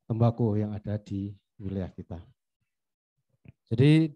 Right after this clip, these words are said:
demikian Bapak Ibu sekalian, sekedar pembukaan dari saya. Kurang lebihnya mohon maaf. Akhirul kalam, wassalamualaikum warahmatullahi wabarakatuh.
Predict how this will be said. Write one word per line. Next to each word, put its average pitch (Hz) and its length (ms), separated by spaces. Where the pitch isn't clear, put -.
demikian 135 640
Bapak 113 480
Ibu 104 160
sekalian, 123 560
sekedar 104 560
pembukaan 117 640
dari 110 240
saya. 117 400
Kurang 110 320
lebihnya 104 320
mohon 101 240
maaf. 117 320
Akhirul 110 240
kalam, 110 320
wassalamualaikum 104 880
warahmatullahi 101 960
wabarakatuh. 92 540